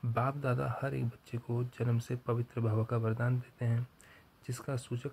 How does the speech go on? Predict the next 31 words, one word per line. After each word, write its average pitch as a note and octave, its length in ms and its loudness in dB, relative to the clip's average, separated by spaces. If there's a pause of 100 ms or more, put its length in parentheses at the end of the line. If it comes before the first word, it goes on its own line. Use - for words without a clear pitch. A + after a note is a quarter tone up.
light A#2 420 2
का A2+ 140 -2
ताज A2+ 380 -4
है, A#2 120 0
जो A#2+ 120 -2
कि - 160 -8
हम A#2+ 100 2
देखते A#2 240 -6
हैं C#3+ 100 -4
देवी A2+ 200 4
देवताओं A2+ 360 0
के A#2 80 -4
पीछे - 280 -8
है, A#2 80 -2 (560)
जो B2 60 0
saints A#2+ 380 0
होते A2+ 180 -4
हैं, B2 60 -8
जो A#2+ 100 0
होली A#2+ 440 2 (160)
होती B2 240 -8
हैं A#2+ 60 -4
souls, A#2+ 260 -6 (100)
उनके B2 200 -8
पीछे A#2+ 220 -4
दिखाया A2+ 240 0
जाता A2 220 -6
है। B2 80 -6 (680)
तो C3+ 60 -4
ये B2 140 6
ताज C3 600 -2